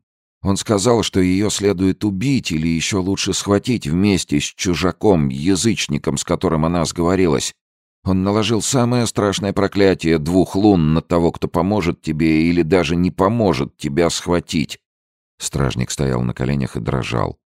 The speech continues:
«Миледи, прости меня. У меня семья, я боялся отказаться». «Что с дворцовой гвардией?» Жрецы выслали против неё отряд городской стражи. Была страшная битва.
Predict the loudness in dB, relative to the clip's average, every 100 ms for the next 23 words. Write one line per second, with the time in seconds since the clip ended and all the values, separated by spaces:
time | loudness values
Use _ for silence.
0 | _ 0 4 6 6 4 0 0 -2 -2
1 | -2 0 0 -2 -4 _ _ -8 -4 -2
2 | -2 -2 -2 2 2 2 0 0 2 2
3 | 0 -2 -4 -2 -2 0 -2 -2 -6 -8
4 | _ _ _ _ _ _ _ _ -10 -2
5 | 2 2 2 0 0 0 0 -2 -2 0
6 | 0 0 -2 -2 -8 _ _ _ _ _
7 | _ _ _ _ -2 2 2 2 2 4
8 | 4 4 2 2 2 2 2 0 -2 2
9 | 4 4 2 2 2 0 -2 -2 0 0
10 | 0 -2 0 -2 -4 _ _ _ -2 0
11 | 0 0 0 0 0 -2 0 -2 0 0